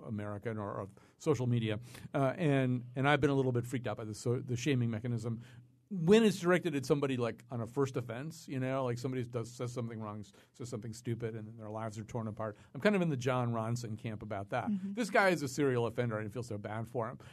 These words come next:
Speaker 1: But so here's the thought exercise. Uh, Teresa will probably be
Speaker 2: Mm-hmm.
Speaker 1: of no use to us on this one.
Speaker 2: <laughs>
Speaker 1: But let's imagine that I, I, I've, I, I'm thinking about opening up the Nose, you know, as a private consulting group for people who need, who've images, whose images have been damaged.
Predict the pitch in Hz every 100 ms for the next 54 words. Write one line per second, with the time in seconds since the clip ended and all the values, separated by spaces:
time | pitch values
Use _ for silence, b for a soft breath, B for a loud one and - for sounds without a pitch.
0 | - 156 123 196 254 - 202 - 151 131
1 | 104 - - - - 107 - - b b
2 | - 147 123 123 123 123 170 190 185 131
3 | 107 131 120 120 110 110 123 135 131 120
4 | 110 - 107 117 - - - - 302 -
5 | 285 - 254 - 156 226 269 202 151 135
6 | 151 139 139 - 143 127 123 127 127 127
7 | 139 - 165 190 156 175 170 - - 185
8 | - 165 214 208 247 180 190 151 135 131
9 | 131 123 120 123 123 123 123 123 120 -
10 | B B 143 127 120 120 117 120 117 127
11 | 120 151 143 139 123 117 120 117 - 110
12 | 117 113 113 113 110 127 113 104 - 131
13 | 123 117 113 - 120 107 117 107 101 98
14 | 104 107 113 110 107 101 -